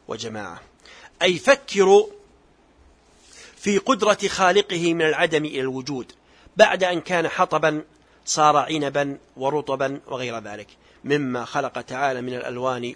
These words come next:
والأشكال والطعوم والروائح، كما قال تعالى: "وفي الأرض قطع متجاورات وجنات من أعناب وزرع ونخيل صنوان وغير صنوان يسقى بماء واحد". سبحان الله،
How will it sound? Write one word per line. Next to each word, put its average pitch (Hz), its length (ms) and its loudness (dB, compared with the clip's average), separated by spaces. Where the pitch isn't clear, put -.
والأشكال 123 760 -8
والطعوم 123 1000 -8
والروائح، 123 560 -6
كما 131 260 -10
قال 120 300 -6
تعالى: 160 360 -2
"وفي 151 180 0
الأرض 180 340 0
قطع 151 460 -2
متجاورات 151 840 2
وجنات 151 640 0
من 143 320 -4
أعناب 127 540 -6
وزرع 127 520 -2
ونخيل 135 640 -2
صنوان 139 720 0
وغير 147 340 -6
صنوان 156 360 -4
يسقى 135 640 -2
بماء 151 360 -8
واحد". 107 320 -14
سبحان - 360 -14
الله، 110 200 -18